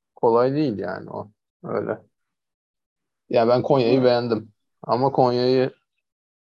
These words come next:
Speaker 1: beğenmek Fenerbahçe'nin bu oyunu, ya şeyden emin değilim. Ya on bire ondan sonra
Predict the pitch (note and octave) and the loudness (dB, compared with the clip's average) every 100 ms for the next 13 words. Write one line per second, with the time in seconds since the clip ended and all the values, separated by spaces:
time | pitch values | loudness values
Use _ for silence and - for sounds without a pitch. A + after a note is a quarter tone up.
0 | _ _ _ _ _ _ _ - A#2 A2+ | _ _ _ _ _ _ _ -2 0 0
1 | C3 C3 A#2+ A#2 A#2+ A#2+ - A#2+ B2 - | -4 -4 -2 0 -2 -4 -6 -8 -10 -8
2 | B2+ A#2+ A#2+ A#2 A#2+ - _ _ _ _ | 0 2 2 -2 -6 -10 _ _ _ _
3 | _ _ _ _ _ A#2 A2+ - - - | _ _ _ _ _ -6 -6 -8 -20 -10
4 | - D3 D#3+ E3 D#3 D3 D3 D3 A2+ G#2+ | -2 2 2 2 0 -2 -2 -2 -4 -6
5 | A2 C3 C3+ C3+ C3+ C3 B2+ C3+ C3+ - | -2 0 0 0 -2 -2 -4 -6 -6 -6
6 | B2+ B2+ | -6 -2